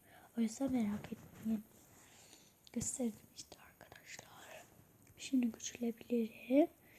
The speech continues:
İşte bakın bu benim karakterim. Bu da benim tasarım. Ay, o bir anne bir. İşte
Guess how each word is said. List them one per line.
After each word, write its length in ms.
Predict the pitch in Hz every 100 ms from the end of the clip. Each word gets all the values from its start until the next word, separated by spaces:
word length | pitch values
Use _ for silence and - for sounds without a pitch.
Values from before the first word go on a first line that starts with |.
| - -
İşte 180 | - -
bakın 280 | 262 - 254
bu 120 | 233 233
benim 240 | 214 214
karakterim. 720 | - 226 208 - 226 208 208 - - - - - - - - - -
Bu 80 | 226
da 40 | 226 - -
benim 120 | 330 - - - -
tasarım. 560 | - 247 - 294 339 339 - - - -
Ay, 440 | 311 320 370 339 - - - -
o 100 | 247 - -
bir 120 | 262 247 269 302
anne 340 | 294 294 294 294 -
bir. 260 | 285 277 - - - - - - - - - - - - - -
İşte 180 | - -